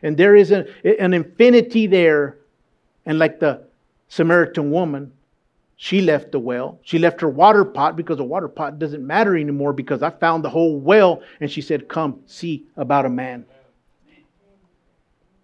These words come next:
That's our ultimate goal, to rest in Jesus Christ. We can rest in peace now. You might say, "It still doesn't sound right to me. I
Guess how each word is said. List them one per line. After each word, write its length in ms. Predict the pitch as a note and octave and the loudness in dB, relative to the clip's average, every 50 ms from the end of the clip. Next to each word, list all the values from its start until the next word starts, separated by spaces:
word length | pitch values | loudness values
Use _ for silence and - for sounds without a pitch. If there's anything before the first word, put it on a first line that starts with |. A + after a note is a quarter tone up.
| _ _ _ _ _ _ _ _ _ _ _ _ _ _ _ _ _ _ _ _ _ _ _ _ _ _ _ _ _ | _ _ _ _ _ _ _ _ _ _ _ _ _ _ _ _ _ _ _ _ _ _ _ _ _ _ _ _ _
That's 180 | - D#3+ E3 - | -2 0 2 4
our 160 | F#3 F#3 F#3 | 4 6 6
ultimate 380 | G3 F#3 F#3+ G#3 F#3+ F#3+ E3+ C#3 | 4 2 2 -2 -2 -2 -4 -2
goal, 320 | F3 A3 B3+ A#3+ - - _ _ _ _ _ _ _ _ _ _ _ _ _ _ | -2 -2 -2 -2 -6 -14 _ _ _ _ _ _ _ _ _ _ _ _ _ _
to 120 | - G3 | 2 2
rest 440 | E3+ D3 E3+ A3+ B3+ C4 C4 B3 B3+ - - - _ | 4 6 6 6 8 6 6 4 0 -6 -16 -12 _
in 200 | - F#3 F3+ D3+ | -2 -2 -2 -2
Jesus 500 | B2+ D3+ G#3+ A#3+ A3+ A#3 A#3 G#3+ G#3 - | -2 0 0 0 2 4 4 2 2 0
Christ. 640 | - - - G3 F3+ D#3+ C#3 A2 - - - _ - _ _ _ _ _ _ _ _ _ _ _ _ _ _ _ _ _ _ _ _ _ _ _ _ _ _ _ _ _ _ _ _ _ _ _ _ _ _ _ _ _ _ _ _ _ _ _ _ _ _ _ _ _ _ _ _ _ _ _ _ _ _ _ _ _ _ _ _ | -6 -4 0 0 2 2 0 -2 -8 -14 -20 _ -20 _ _ _ _ _ _ _ _ _ _ _ _ _ _ _ _ _ _ _ _ _ _ _ _ _ _ _ _ _ _ _ _ _ _ _ _ _ _ _ _ _ _ _ _ _ _ _ _ _ _ _ _ _ _ _ _ _ _ _ _ _ _ _ _ _ _ _ _
We 100 | - D3 | -10 -4
can 180 | D3+ G#3+ F#3+ F3 | -2 -2 0 2
rest 260 | E3 F#3 F3+ - - | 2 2 2 0 -4
in 100 | F3+ D3 | -8 -10
peace 380 | - - - F#3 D#3 - - - | -10 -10 -12 -12 -12 -12 -14 -14
now. 300 | D#3+ D#3 C#3+ B2+ B2 - _ _ _ _ _ _ _ _ _ _ _ _ _ _ _ _ _ _ _ _ _ _ _ _ _ _ _ _ _ _ _ _ _ _ _ _ _ _ _ | -12 -10 -10 -10 -12 -16 _ _ _ _ _ _ _ _ _ _ _ _ _ _ _ _ _ _ _ _ _ _ _ _ _ _ _ _ _ _ _ _ _ _ _ _ _ _ _
You 80 | - C#3 | -12 -10
might 180 | C#3+ C#3+ C#3+ - | -10 -10 -8 -6
say, 140 | - C#3+ | -4 -4
"It 140 | D3 C#3+ C#3+ | -4 -6 -8
still 360 | - - - _ F#3 G3 G3 | -16 -20 -4 _ 4 6 6
doesn't 220 | F3 D#3 D3 C#3+ C#3+ | 6 2 -2 -4 -8
sound 340 | - - C#3+ C3 C3 B2 B2 | -8 -6 -4 -4 -4 -4 -4
right 240 | B2 B2+ B2 - | -6 -6 -8 -10
to 100 | - C3+ | -12 -10
me. 220 | B2 B2+ B2 B2 A#2+ | -8 -6 -6 -6 -6
I 140 | B2 C3 | -8 -8